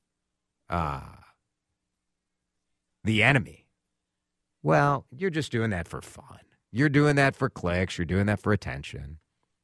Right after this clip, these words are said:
And that's a game. If you wanna play that game, that's fine. But I also don't have to defend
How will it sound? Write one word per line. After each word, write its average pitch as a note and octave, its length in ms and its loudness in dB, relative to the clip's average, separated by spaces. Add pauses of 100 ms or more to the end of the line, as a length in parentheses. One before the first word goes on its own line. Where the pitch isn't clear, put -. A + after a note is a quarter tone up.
(380)
And A#2+ 240 2
that's E3+ 260 4
a A3+ 40 0
game. G3+ 560 4 (120)
If C3 160 -2
you E3+ 80 6
wanna F3+ 160 6
play E3+ 220 4
that D3 160 6
game, D3 200 4
that's B2 200 2
fine. D#2+ 440 0 (1300)
But C3+ 400 6 (1700)
I C#3 160 8
also C#3+ 320 6
don't A#2+ 260 4
have G#2+ 220 4
to F#2 240 4
defend G#2+ 880 0